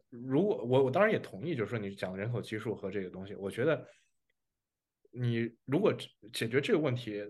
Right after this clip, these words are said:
最好的方法就是说我们能够有更好的东西，更好的基础设施，能让大家的信息的流通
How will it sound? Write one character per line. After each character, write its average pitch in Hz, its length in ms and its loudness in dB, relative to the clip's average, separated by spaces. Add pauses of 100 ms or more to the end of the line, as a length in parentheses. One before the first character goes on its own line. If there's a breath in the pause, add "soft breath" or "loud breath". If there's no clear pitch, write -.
最 - 120 0
好 120 200 -2
的 90 60 -10
方 143 200 -2
法 123 140 -8
就 - 120 -4
是 113 60 0
说 110 260 -2
我 101 140 -8
们 101 80 -10
能 117 180 0
够 131 80 4
有 101 140 -2
更 135 180 -4
好 101 160 -6
的 95 80 -8
东 113 240 -4
西， 120 220 -6
更 113 100 0
好 117 120 -2
的 95 100 -6
基 - 80 -12
础 131 160 0
设 123 180 0
施， 95 320 -4 (440 loud breath)
能 107 120 -2
让 120 300 4
大 107 160 -2
家 113 180 -2
的 104 240 -4 (460)
信 123 240 -2
息 127 240 0
的 113 180 2
流 95 160 -4
通 120 400 -4